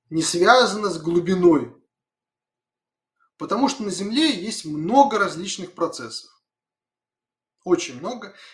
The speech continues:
которые обуславливают то, что отложения одного геологического возраста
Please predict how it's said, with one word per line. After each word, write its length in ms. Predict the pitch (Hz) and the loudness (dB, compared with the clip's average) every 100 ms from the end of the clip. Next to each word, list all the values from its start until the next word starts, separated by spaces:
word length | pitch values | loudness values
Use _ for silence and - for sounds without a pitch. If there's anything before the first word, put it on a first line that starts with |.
| - | -14
которые 320 | 156 226 202 | -4 2 2
обуславливают 720 | 185 180 208 196 175 165 - | 2 -2 4 4 4 2 0
то, 140 | 165 135 | -2 -2
что 180 | - | -4
отложения 540 | 139 175 170 185 156 131 | -4 0 0 0 -2 -4
одного 340 | 135 180 185 | -4 0 0
геологического 800 | 147 160 170 170 160 - - 143 | 0 -2 -2 -4 -10 -12 -8 -8
возраста 800 | 151 143 135 160 170 - 139 | -6 -6 -6 -6 -8 -10 -20